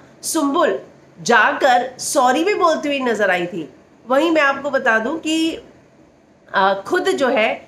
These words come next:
शालीन से भी वो कह रही थी कि मैंने अब्दू को इसलिए किया क्योंकि मुझे फिर वाकई में प्रियंका strong लगती है,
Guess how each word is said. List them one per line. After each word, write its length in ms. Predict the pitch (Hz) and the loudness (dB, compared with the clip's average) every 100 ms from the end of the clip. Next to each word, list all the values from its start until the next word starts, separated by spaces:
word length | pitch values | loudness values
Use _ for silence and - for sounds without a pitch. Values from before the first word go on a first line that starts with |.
| - - | -16 -6
शालीन 520 | 294 240 240 339 359 | 0 2 2 0 0
से 120 | 359 | -2
भी 120 | 277 | -4
वो 100 | 277 | -4
कह 180 | 269 202 | -2 0
रही 200 | 185 190 | 0 -2
थी 200 | 190 277 | -4 -8
कि 140 | 294 294 | -6 -4
मैंने 200 | 277 269 | -2 -2
अब्दू 220 | 190 247 | -4 -10
को 180 | 311 302 | -8 -6
इसलिए 360 | 226 233 285 | -8 -8 -10
किया 260 | 269 233 277 | -6 -4 -4
क्योंकि 220 | 330 349 | -4 -4
मुझे 200 | 339 330 | -4 -4
फिर 140 | 381 | -4
वाकई 340 | 233 185 - 269 | 0 0 0 -4
में 160 | 392 - | -6 -2
प्रियंका 340 | 262 220 285 | -2 -2 -4
strong 400 | - 359 262 262 | -4 -4 -4 -4
लगती 300 | 247 226 202 | -8 -8 -6
है, 180 | 175 | -6